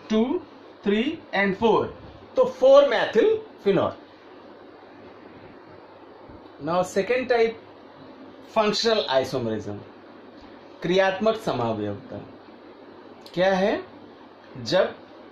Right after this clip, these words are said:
दो या दो से अधिक कार्बनिक यौगिकों के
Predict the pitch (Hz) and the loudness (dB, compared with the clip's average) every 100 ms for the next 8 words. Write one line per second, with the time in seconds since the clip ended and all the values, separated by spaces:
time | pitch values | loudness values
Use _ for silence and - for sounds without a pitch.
0 | - - - - - - 117 131 233 262 | -20 -20 -20 -20 -18 -12 -2 4 6 6
1 | 269 233 220 226 233 233 147 143 143 - | 4 4 4 4 4 0 0 0 -4 -6
2 | - - - - - - - - - - | -18 -20 -20 -20 -20 -20 -20 -18 -18 -18
3 | - - - - - - - 180 190 185 | -20 -20 -20 -20 -20 -12 -2 0 2 2
4 | 240 277 220 180 165 156 156 139 180 | 2 2 2 2 2 0 -2 -2 -2